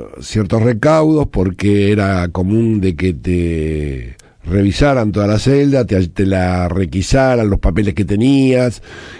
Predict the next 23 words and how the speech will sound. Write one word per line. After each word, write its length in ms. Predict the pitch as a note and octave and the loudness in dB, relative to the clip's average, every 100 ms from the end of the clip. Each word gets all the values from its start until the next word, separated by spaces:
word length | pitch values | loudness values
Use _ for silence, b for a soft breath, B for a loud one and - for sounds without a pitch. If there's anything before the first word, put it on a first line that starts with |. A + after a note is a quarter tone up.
| _ | _
que 140 | A#2 | -4
te, 800 | - G2 F#2 F2+ F2 E2 D#2 D#2 | 0 0 2 2 0 0 -2 -2
yo 140 | E2+ G#2+ | -4 -4
qué 80 | |
sé, 160 | G#2 F#2+ F#2+ | -2 0 2
eso 240 | A2+ - | 2 2
era 220 | B2 A2 F2+ | 2 2 2
frecuente. 600 | G#2 F#2 D#3+ B2 E2+ C#2+ B B B | 2 4 2 2 -2 -4 B B B
Entonces, 520 | - A2+ C3+ C#3 E3 | -2 2 2 2 2
este, 840 | C#3+ B2 B2+ A#2+ A2+ G#2 F#2+ F#2 B2 | 2 2 2 4 2 2 2 2 2
era 80 | C#3 | 2
una 120 | D3 | 2
tarea 220 | B2+ C3+ | 2 2
de 60 | D3+ | 2
escribir 320 | - A#2+ D3+ | 2 2 4
y 80 | E3+ | 2
reescribir 640 | D3 - G2+ C3+ F3 F#3 | 0 0 2 4 2 0
y 80 | - | 0
mantener, 720 | A#2+ A2+ G#2+ A2+ A2+ D3 D#3 F#3 - - _ b b b b b b b b b _ | 2 0 0 0 2 2 0 -2 -8 -14 _ b b b b b b b b b _
este, 880 | A#2+ A2 - - A#2+ A#2 A2+ A2 G2+ | -2 -2 -2 0 2 4 4 2 0
que 100 | F2 | 0
ese 140 | C3+ D3 | 0 2
mate-, 360 | C3 G#2+ A#2 | 0 0 -2